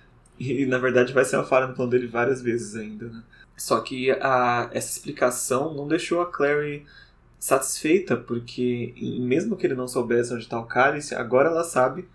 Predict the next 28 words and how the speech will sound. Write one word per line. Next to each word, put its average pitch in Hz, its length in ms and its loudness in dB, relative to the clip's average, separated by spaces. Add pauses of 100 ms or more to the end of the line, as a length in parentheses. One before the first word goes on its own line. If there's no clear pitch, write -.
(280)
que 156 240 0
ele 151 160 4
era 202 160 8
o 202 60 2
líder 170 300 0
dos 160 200 -6
lobisomens, 135 540 -2
ele 113 100 -4
tinha 123 240 -8
um 123 80 -8
bando 135 320 -2
inteiro 165 640 0 (480)
à 135 100 0
disposição 127 920 -2
pra 139 160 6
utilizar 143 760 0 (260)
contra 127 320 -2
o - 20 -4
Valentim, 123 560 -2
pra 120 140 -2
resgatar 117 480 -2
a 117 80 -2
Jocelyn, 120 640 0 (380)
e 120 120 4
ele 143 140 6
não, 151 420 -2 (120)
não 147 240 0
utilizou. 170 580 0